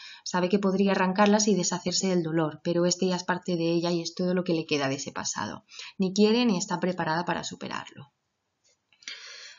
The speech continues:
Bueno, como puede observarse, en los cuatro primeros versos hay una variación bastante notable,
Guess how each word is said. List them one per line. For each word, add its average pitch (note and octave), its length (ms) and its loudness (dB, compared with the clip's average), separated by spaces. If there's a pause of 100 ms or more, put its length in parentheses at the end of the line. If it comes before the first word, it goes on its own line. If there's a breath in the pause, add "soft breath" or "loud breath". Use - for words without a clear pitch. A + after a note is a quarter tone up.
(120 loud breath)
Bueno, F3+ 260 -2
como F3+ 220 2
puede A3+ 140 6
observarse, A#3+ 540 4
en A3+ 80 0
los G3+ 120 0
cuatro G3+ 260 0
primeros G#3+ 400 2
versos G3+ 400 0
hay F#3+ 80 0
una G#3 160 4
variación F#3 480 0
bastante F#3+ 460 0
notable, D#3 580 -2